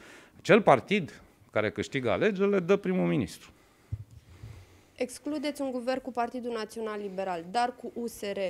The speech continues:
Speaker 2: excludeți să faceți o alianță guvernamentală?
Speaker 1: Noi am făcut, uh, din punctul meu de vedere, m, în acești ultimi ani, două greșeli. Am votat și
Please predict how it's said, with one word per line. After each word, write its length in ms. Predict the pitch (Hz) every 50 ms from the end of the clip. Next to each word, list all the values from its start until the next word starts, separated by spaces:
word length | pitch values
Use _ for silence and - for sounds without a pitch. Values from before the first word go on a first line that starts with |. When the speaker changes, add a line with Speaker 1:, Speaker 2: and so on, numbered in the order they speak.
| 180 175 - _ _ _
Speaker 2:
excludeți 920 | - 208 202 - - - - - 233 220 208 185 185 185 - - - -
să 80 | - 208
faceți 400 | 202 - 202 202 196 196 - 202
o 20 |
alianță 400 | 185 185 190 190 180 180 185 190
guvernamentală? 800 | 180 190 180 185 185 185 180 175 180 185 185 - 247 269 269 226 196 - _ _ _ _ _ _ _ - - - - - - - - - - - - - - - - - - _ _ - - _ -
Speaker 1:
Noi 120 | 185 202
am 100 | 208 190
făcut, 460 | - 180 160 - - 180 180 - -
uh, 260 | 175 170 160 151 147
din 180 | 131 131 143 139
punctul 300 | 135 147 156 139 - 135
meu 140 | 135 143 143
de 100 | 131 120
vedere, 680 | 113 107 110 107 101 104 131 139 131 127 120 110 101 - - _ _ _ _ _ _ _ _ _ _ _ _ _ _ _ _ _ _ _ _ - 160
m, 500 | - - - - - - - - - - - -
în 300 | 98 107 107 107 104 98 98
acești 720 | 95 - - - 127 117 - - - _ - 107 101 98 95 90
ultimi 440 | 110 127 127 123 - 107 95 101 117
ani, 300 | 135 135 123 113 - - - - - - - _ _
două 220 | - 127 123 113
greșeli. 540 | 101 107 104 104 - - 127 107 95 95 - - - _ _ _ _ _ _ - _ _ - - - - - - - - _ _
Am 220 | - 117 117 120 117
votat 380 | 113 117 117 - 135 127 127
și 540 | - - - - 135 135 127 127 120 107 101